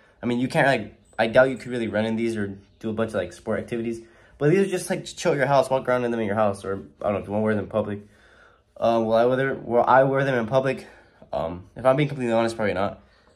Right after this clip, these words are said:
I'll probably just wear them around my house or whenever I just go somewhere in the car just to chill out. Um,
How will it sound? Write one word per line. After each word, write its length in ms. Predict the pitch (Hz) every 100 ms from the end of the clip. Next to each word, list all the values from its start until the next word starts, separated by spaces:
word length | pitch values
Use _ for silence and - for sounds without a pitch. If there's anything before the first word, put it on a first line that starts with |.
| _ _ -
I'll 80 |
probably 200 | - 127
just 80 | 110
wear 100 | 110
them 120 | 110
around 140 | 107 104
my 80 | 98
house 380 | 101 104 101
or 100 | 92
whenever 240 | 95 95 95
I 60 |
just 160 | 95 -
go 100 | 98
somewhere 260 | 98 101 85
in 60 |
the 60 | 85
car 220 | 92 95
just 140 | -
to 40 | -
chill 160 | 104
out. 220 | 87 - - _ _ _ _ _ _ _ _
Um, 520 | - 92 92 85 -